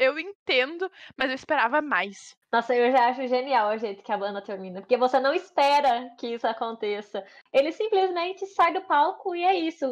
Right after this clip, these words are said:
Speaker 2: nunca mais voltou, a outra também. Eu acho muito, muito bom, muito bom.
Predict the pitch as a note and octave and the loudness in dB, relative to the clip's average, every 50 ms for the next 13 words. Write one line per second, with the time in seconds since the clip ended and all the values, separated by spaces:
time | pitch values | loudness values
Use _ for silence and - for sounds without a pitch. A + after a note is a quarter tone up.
0 | A#3+ A3+ A3+ A#3 A#3+ C4 C#4+ C#4+ - F4 D#4+ D#4 D4+ D#4 D4 D#4 D4+ D#4+ D#4 - | -4 -6 -8 -6 -6 -6 -4 -2 0 2 2 2 2 2 2 2 2 2 2 0
1 | D4 B3 A#3+ B3+ B3+ B3 A3+ A#3 A#3+ B3+ C#4 C#4+ D4+ D4 D4+ D#4 D4+ D4+ C4+ C4 | 0 0 2 2 4 4 4 4 4 4 2 2 2 0 0 -2 -2 0 2 2
2 | C4+ C4+ - - - - _ _ - - _ _ - G#3 B3 C#4 C#4+ C#4+ D#4 D4+ | 0 0 -2 -10 -20 -20 _ _ -20 -20 _ _ -2 2 4 4 4 4 2 0
3 | - C#4+ C#4+ D4+ D#4+ D4+ F4 C#4+ C4+ C4 A#3+ C#4+ D#4+ F4+ - F#4+ - A#3+ A3+ A3 | -2 -8 -10 -10 -8 -8 -10 -10 -10 -10 -8 -6 -6 -6 -6 -4 -2 -2 0 0
4 | G#3+ A3+ A#3 A3+ A#3+ C4+ C4+ - - A3+ G#3+ G#3+ G#3+ | -2 -4 -6 -8 -8 -8 -6 -4 -2 -2 -2 -2 -4